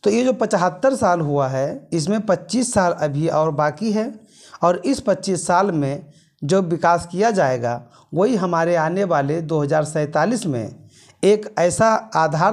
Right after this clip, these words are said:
तैयार होगा कि जब हम शताब्दी ईयर मना रहे होंगे, यानी आज़ादी के अपने सौ वर्ष हम मना रहे होंगे,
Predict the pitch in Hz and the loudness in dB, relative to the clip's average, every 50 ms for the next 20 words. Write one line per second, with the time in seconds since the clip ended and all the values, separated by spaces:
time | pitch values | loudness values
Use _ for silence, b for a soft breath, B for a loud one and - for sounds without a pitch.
0 | 208 - 214 202 180 170 156 143 139 131 123 131 131 131 b b b b b b | 0 0 2 2 4 4 2 0 -2 -2 -2 -2 -4 -4 b b b b b b
1 | - - 175 156 143 170 214 214 202 185 214 214 208 190 165 147 - 160 160 160 | -6 -4 -2 -2 0 2 2 2 2 0 -2 -2 -2 -4 -4 -2 0 0 0 0
2 | 151 151 151 202 208 196 180 185 196 208 190 175 165 165 175 185 202 202 190 160 | -2 -4 -4 -2 -2 0 2 2 2 2 0 -2 -4 -4 -2 0 0 0 0 0
3 | 151 143 139 131 131 127 123 131 127 B B B B B B - 170 170 180 190 | 0 -2 -2 -4 -4 -6 -6 -6 -6 B B B B B B -2 0 2 2 0
4 | 208 - 208 165 165 165 156 170 160 165 170 180 220 214 - 208 208 - - 143 | 0 -2 0 0 0 0 2 0 0 0 -2 -4 -6 -4 -2 -2 -2 -2 -2 -4
5 | 147 156 180 190 190 180 - - 196 190 185 180 185 185 185 - 190 170 165 165 | -4 -4 -2 -2 -2 -2 0 0 0 0 2 0 0 -2 -2 -4 -4 -4 -2 -2
6 | 175 190 202 202 185 160 147 143 139 135 131 123 127 127 | 0 0 0 0 0 0 -2 -2 -4 -4 -4 -6 -6 -6